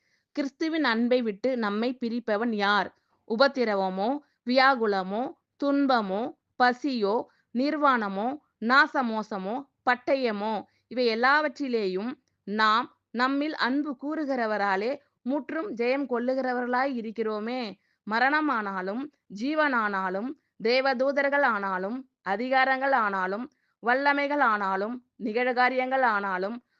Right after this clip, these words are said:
வருங்காரியங்கள் ஆனாலும், உயர்வானாலும், தாழ்வானாலும்,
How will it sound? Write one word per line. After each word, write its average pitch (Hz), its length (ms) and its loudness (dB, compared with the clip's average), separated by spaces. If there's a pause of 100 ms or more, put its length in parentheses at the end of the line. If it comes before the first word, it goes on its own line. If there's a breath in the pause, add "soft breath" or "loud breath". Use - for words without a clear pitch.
(140)
வருங்காரியங்கள் 269 800 2
ஆனாலும், 196 640 -4 (300)
உயர்வானாலும், 226 840 0 (340)
தாழ்வானாலும், 233 760 2